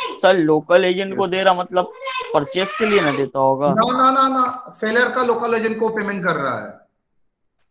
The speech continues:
Speaker 3: Actually, seller, simple सोचो, Seller को उस ज-, उस एक जगह में export मिलेगा, उसको पता चलेगा कैसे? उसको, आपको एजेंट पकड़ना पड़ेगा, नहीं तो एक्सपोर्ट नहीं होगा।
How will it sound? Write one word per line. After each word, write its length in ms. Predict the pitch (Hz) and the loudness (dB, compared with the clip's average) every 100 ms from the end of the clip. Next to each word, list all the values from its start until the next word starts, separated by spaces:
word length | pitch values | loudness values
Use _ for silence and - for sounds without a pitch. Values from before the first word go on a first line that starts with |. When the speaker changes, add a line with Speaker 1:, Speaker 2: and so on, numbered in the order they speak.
| _ _ _ _ _ _ _ _ - | _ _ _ _ _ _ _ _ -10
Speaker 3:
Actually, 480 | 151 - 240 240 233 | -10 -6 -4 -4 -4
seller, 760 | - 190 208 220 226 - - - | -6 -4 2 2 2 -6 -16 -18
simple 480 | - 196 208 240 226 | -10 -8 -2 -2 0
सोचो, 400 | 233 190 - 127 - - _ _ _ | -2 -2 -4 -6 -8 -16 _ _ _
Seller 560 | - 180 185 214 220 214 | -12 -8 -4 -2 -2 -2
को 160 | 220 226 233 233 240 - - _ _ _ _ _ _ _ _ | 0 2 4 2 -4 -16 -20 _ _ _ _ _ _ _ _
उस 200 | 143 175 | -10 -8
ज-, 260 | 175 165 - | -6 -8 -6
उस 280 | 170 185 - | -6 -6 -8
एक 200 | 185 170 | -10 -10
जगह 360 | - 165 190 196 | -6 -4 -2 -4
में 120 | 220 | -6
export 340 | 208 - 220 | -10 -8 -8
मिलेगा, 340 | 190 190 220 220 | -6 -8 -6 -8
उसको 160 | 220 | -8
पता 300 | 190 190 196 | -8 -6 -4
चलेगा 560 | 214 220 214 196 - 202 | -4 -4 -6 -8 -6 -6
कैसे? 300 | 180 175 175 | -6 -8 -8
उसको, 240 | 151 - | -10 -6
आपको 280 | 180 - 202 | -6 -4 -4
एजेंट 340 | 190 175 214 208 | -2 -2 -4 -4
पकड़ना 320 | 202 202 208 | -6 -4 -4
पड़ेगा, 320 | 202 185 165 | -2 -4 -4
नहीं 180 | 156 170 | -6 -8
तो 100 | 185 | -8
एक्सपोर्ट 340 | 185 - 196 | -10 -10 -12
नहीं 220 | 185 202 214 | -8 -8 -6
होगा। 280 | 180 127 | -8 -8